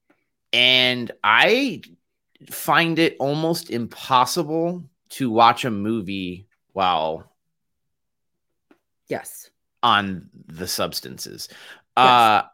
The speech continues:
Speaker 1: I, it's impossible. Like, I, I tried to do the Joe Bob watch along this week, and it was a great one. It was Mutilator, and I was like, "Fuck yes!" And then,
Speaker 2: Oh
Speaker 1: like,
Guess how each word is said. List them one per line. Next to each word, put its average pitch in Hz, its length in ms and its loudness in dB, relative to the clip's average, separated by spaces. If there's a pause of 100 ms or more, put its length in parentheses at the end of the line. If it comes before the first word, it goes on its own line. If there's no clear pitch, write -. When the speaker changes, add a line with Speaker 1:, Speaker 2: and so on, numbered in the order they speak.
Speaker 1:
I, 120 240 4
it's 123 360 -4
impossible. 156 580 2
Like, 104 220 0
I, 120 200 4
I 135 120 6
tried 147 300 4
to 151 60 -6
do 151 120 0
the 135 100 -2
Joe 127 240 4
Bob 127 300 6
watch 110 260 4
along 165 360 0
this 165 200 -6
week, 190 260 -4
and 139 120 0
it 156 80 -2
was 180 140 0
a 214 60 2
great 247 300 4
one. 214 240 4
It 185 80 2
was 214 160 0
Mutilator, 254 720 6
and 156 80 6
I 170 120 6
was 180 160 0
like, - 200 2
"Fuck 208 880 8
yes!" 220 800 6
And 165 100 4
then, 175 140 8
Speaker 2:
Oh 175 40 8
Speaker 1:
like, 160 180 4